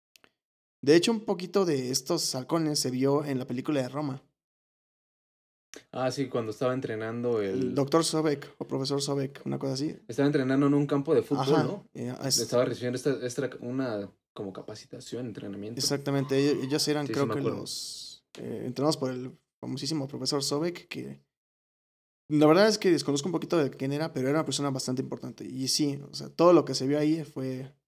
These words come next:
Speaker 1: una parte, una representación a lo mejor no muy detallada, pero fue parte de lo que sucedió en ese halconazo, güey. También la matanza de Corpus Christi, ¿no, Esteban?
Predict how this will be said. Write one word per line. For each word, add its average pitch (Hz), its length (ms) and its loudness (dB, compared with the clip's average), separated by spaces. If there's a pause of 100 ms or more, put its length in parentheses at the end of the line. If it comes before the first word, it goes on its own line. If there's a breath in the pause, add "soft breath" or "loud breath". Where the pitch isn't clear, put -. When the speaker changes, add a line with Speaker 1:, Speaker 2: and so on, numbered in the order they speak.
(120)
Speaker 1:
una 147 360 -2
parte, 135 440 -4
una 156 160 0
representación 139 480 -6
a 147 60 -6
lo 135 100 -8
mejor 135 260 -6
no 151 140 -4
muy 170 160 -2
detallada, 151 600 -6 (1040)
pero 127 420 0
fue 127 180 -4
parte 139 200 -2
de 156 40 0
lo 139 60 0
que 135 100 -6
sucedió 135 480 0
en 139 60 -4
ese 135 140 -2
halconazo, 135 460 -4
güey. - 120 -12 (200)
También 143 500 -2 (160)
la 131 340 -4
matanza 135 380 -2
de 147 80 -2
Corpus 147 280 -2
Christi, 190 280 0
¿no, 143 80 0
Esteban? 190 400 -4